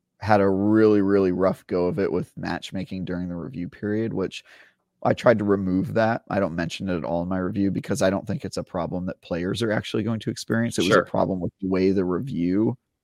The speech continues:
Speaker 1: uh, situation was handled. And that, that can be rough 'cause sometimes it does influence, um, like, outcomes, but I don't think it should. I, I mean, you, you should probably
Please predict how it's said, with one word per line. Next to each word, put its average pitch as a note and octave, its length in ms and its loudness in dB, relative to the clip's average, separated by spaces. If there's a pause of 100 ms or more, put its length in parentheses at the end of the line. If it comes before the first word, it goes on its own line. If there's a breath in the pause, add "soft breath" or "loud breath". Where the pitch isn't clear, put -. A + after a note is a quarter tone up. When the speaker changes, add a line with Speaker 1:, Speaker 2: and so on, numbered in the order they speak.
(140)
Speaker 1:
uh, G2+ 380 4 (140)
situation A2+ 480 0
was A#2 120 -4
handled. C3 400 4
And F#2 200 -2 (520 loud breath)
that, C#3+ 220 8
that C3+ 240 8
can F3 160 2
be C3+ 120 6
rough G#2 400 2
'cause - 160 -2
sometimes A2 400 -4
it E2+ 140 -4
does G2 260 0
influence, F#2 800 -6 (580)
um, F#2 400 -2 (160)
like, F#2+ 300 -2
outcomes, A2 640 -2
but F#2+ 140 -4
I - 140 -2
don't - 200 -4
think - 160 -6
it - 100 -10
should. - 360 -4
I, - 120 0 (160)
I - 80 -8
mean, F2+ 300 -8 (140)
you, G#2+ 180 -2
you A2 80 0
should - 200 -4
probably F#2+ 520 4